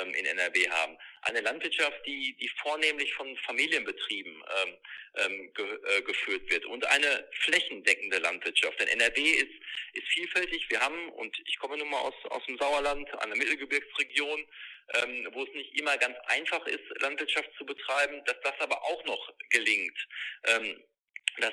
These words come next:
wir also auch in den eher benachteiligten Gebieten, äh, noch Landwirtschaft haben und somit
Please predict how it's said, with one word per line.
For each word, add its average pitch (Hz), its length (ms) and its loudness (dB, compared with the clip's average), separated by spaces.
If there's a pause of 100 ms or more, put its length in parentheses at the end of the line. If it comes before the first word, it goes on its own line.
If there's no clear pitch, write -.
wir 113 100 6
also 117 180 2
auch 104 200 0
in 123 120 2
den 123 300 4
eher 127 300 8
benachteiligten 123 800 -2
Gebieten, 101 520 -8
äh, 98 220 -2
noch 98 180 -6
Landwirtschaft 101 640 0
haben 110 320 -2
und - 160 -10
somit 139 240 -8